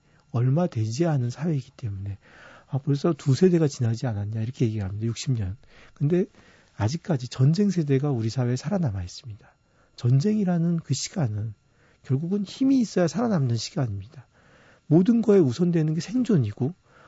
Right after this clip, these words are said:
어떤 일이 있어도 내가 힘을 통해서라도 그 자리에서 살아남는 게 가장 옳-, 옳다고 판단할 수밖에 없는 그런 때죠. 그래서 그 당시에는 폭력이 당연했습니다. 전쟁 직후에는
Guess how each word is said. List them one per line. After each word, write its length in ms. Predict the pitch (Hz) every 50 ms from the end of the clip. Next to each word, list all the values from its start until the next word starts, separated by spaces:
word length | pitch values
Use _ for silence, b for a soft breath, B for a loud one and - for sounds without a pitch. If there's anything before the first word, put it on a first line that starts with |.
| b b b
어떤 460 | b 135 135 - - 220 226 220 226 208
일이 160 | 175 175 180
있어도 400 | 147 - - 147 156 196 247 320 - -
내가 180 | 151 156 160
힘을 280 | 151 - - 254 262 247
통해서라도 540 | - - 185 185 170 147 - 139 139 139 139
그 140 | - - 139
자리에서 500 | 143 196 185 165 156 139 135 - 180 196 - B B B B B B
살아남는 520 | B - 233 240 254 247 226 214 190 190 190
게 100 | - -
가장 360 | - - 127 - 196 175 131
옳-, 160 | 123 139 - - _ _ _ _ _ _ _ _ -
옳다고 400 | 180 220 - - 220 175 127 107 110 - b b b b b b
판단할 380 | - - - - 120 113 104
수밖에 400 | - - - 165 151 - - 156
없는 240 | 135 117 127 143 131
그런 240 | - 127 123 120 117
때죠. 300 | - 123 107 101 - 107
그래서 320 | - 151 160 165 220 214 - B B B B B B B B
그 100 | B -
당시에는 540 | 123 160 175 185 175 - 175 156 165 208 208
폭력이 400 | - - 262 262 262 254 240 240
당연했습니다. 680 | - - - 113 117 113 101 - - - - 95 - _ _ _ _ _ _ _ _ _ _ _ _ _ _ B B B B
전쟁 360 | B 147 156 190 220 220 196
직후에는 600 | - - 143 - - - 165 165 170 196 254 262